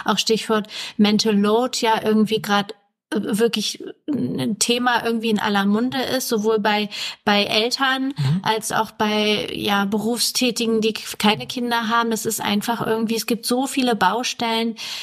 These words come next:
Speaker 1: Ähm, wie gehst du dann vor? Gibt es da etwas, wo, wo du sagst, so fängt man immer an hier? Oder
Speaker 2: Ja.
Speaker 1: ist das
Speaker 2: Also,
Speaker 1: individuell?
Speaker 2: ja, ich, ich habe, äh, definitiv ein, ein, ein, also einen gewissen Leitfaden habe ich für mich innerlich auch, wo ich sage, ich hätte ganz gerne erst einmal die grundlegenden Parameter einfach mal abgeprüft.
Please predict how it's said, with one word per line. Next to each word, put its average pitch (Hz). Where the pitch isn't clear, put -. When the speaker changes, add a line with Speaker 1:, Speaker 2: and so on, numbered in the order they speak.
Speaker 1:
Ähm, 226
wie 240
gehst 254
du 247
dann 226
vor? 262
Gibt 220
es 220
da 220
etwas, 220
wo, 220
wo 220
du 214
sagst, 208
so 233
fängt 220
man 208
immer 254
an 285
hier? 294
Oder 233
Speaker 2:
Ja. 226
Speaker 1:
ist -
das 214
Speaker 2:
Also, 220
Speaker 1:
individuell? 208
Speaker 2:
ja, 117
ich, 147
ich -
habe, 156
äh, 135
definitiv 131
ein, -
ein, -
ein, -
also 120
einen 127
gewissen 131
Leitfaden 127
habe 123
ich 120
für 127
mich 120
innerlich 127
auch, 135
wo 123
ich 107
sage, 127
ich 107
hätte 127
ganz 110
gerne 117
erst -
einmal 120
die 117
grundlegenden 143
Parameter 123
einfach 117
mal 113
abgeprüft. -